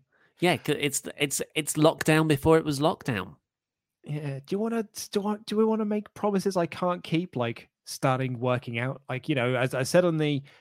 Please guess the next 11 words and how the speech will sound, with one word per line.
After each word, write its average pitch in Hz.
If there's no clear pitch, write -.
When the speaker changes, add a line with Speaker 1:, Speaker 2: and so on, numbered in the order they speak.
Speaker 2:
the 131
Patreon 143
Wrestle 139
Talk 135
After 131
Dark 139
podcast, 110
I've 143
done 127
two 175
runs 104